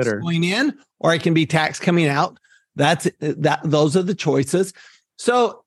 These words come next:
Speaker 2: there's a lot of control here. And I mentioned earlier on, I don't like people telling me what to do. And so I don't like those because I don't like the government telling me what to do. Now,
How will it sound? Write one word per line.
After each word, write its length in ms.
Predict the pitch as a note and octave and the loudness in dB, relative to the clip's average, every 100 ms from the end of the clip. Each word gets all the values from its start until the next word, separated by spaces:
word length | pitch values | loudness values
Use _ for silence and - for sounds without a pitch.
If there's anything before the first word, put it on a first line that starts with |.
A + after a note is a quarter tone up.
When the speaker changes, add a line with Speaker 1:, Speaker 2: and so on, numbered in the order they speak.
| _ | _
Speaker 2:
there's 240 | F#3 A#3+ A3+ | -2 0 2
a 60 | |
lot 240 | A#3 D4+ D4+ | 2 2 0
of 100 | C#4 | 0
control 540 | A3 - A3 G3 E3 | -4 0 2 2 2
here. 260 | D3 C3+ C3+ | 0 -2 -4
And 160 | D3 | -6
I 220 | E3 E3+ E3 | -4 -4 -2
mentioned 540 | E3 E3 D#3+ D#3 C#3+ | -2 -2 -2 -2 0
earlier 320 | C#3+ C3+ C3+ | 0 0 0
on, 180 | C3+ C3 | -2 -4
I 80 | D3 | -2
don't 140 | E3 | 2
like 160 | D#3+ D3+ | 2 0
people 200 | D#3 - | -2 -2
telling 220 | D3+ C#3+ | 0 2
me 80 | C#3 | 2
what 160 | C3+ - | -2 -2
to 80 | |
do. 380 | D#3 A#3 F3+ E3 - - - _ - | 0 2 2 0 -6 -20 -20 _ -2
And 260 | E3 E3+ | 2 2
so 200 | - E3 | 2 2
I 180 | D3+ F3 | 2 2
don't 300 | G3 G#3+ F#3+ | 2 2 0
like 460 | D3 C#3+ D3+ D#3+ - _ _ | -4 0 0 -2 -10 _ _
those 440 | C#3+ D#3 D3 C#3+ - | 0 2 2 0 -2
because 340 | E3+ F3 D3+ - | -2 -2 -4 -2
I 140 | F3 | 0
don't 200 | F#3+ F3 | 0 0
like 260 | E3 F3 E3 | 0 0 0
the 80 | D3+ | -2
government 360 | D#3+ D#3 C#3+ | 2 2 0
telling 180 | C3+ C#3+ | -2 -2
me 80 | C#3 | -2
what 180 | C3 B2+ | -4 -6
to 100 | - | -2
do. 160 | G#3+ F3+ | 0 2
Now, 300 | D3 D#3 | 2 2